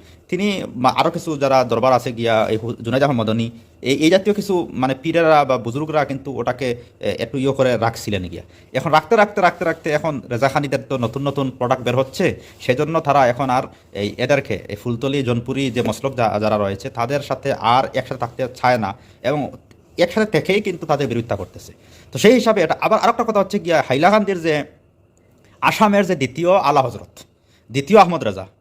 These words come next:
আপনারা নিশ্চয়ই জানেন দ্বিতীয় আহমদ রেজাকে। কারণ হচ্ছে গিয়া আপনাদের ওই, এ, রেজাখানি মসলকের যিনি প্রতিষ্ঠাতা আহমদ রেজা খান সাহেব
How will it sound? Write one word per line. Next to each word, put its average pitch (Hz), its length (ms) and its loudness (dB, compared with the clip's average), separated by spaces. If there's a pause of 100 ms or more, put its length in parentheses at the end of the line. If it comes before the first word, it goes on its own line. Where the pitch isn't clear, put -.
(220)
আপনারা 143 200 -4
নিশ্চয়ই 139 220 -4
জানেন 135 160 2
দ্বিতীয় 123 260 -2
আহমদ 120 280 2
রেজাকে। 107 460 -2 (360)
কারণ 160 140 2
হচ্ছে 190 200 0
গিয়া 165 240 4
আপনাদের 147 320 -2
ওই, 135 200 -4 (320)
এ, 101 420 -6
রেজাখানি 202 380 2
মসলকের 151 420 -2
যিনি 147 200 -4
প্রতিষ্ঠাতা 139 680 0
আহমদ 139 280 0
রেজা 113 200 2
খান 110 200 -2
সাহেব 104 340 -4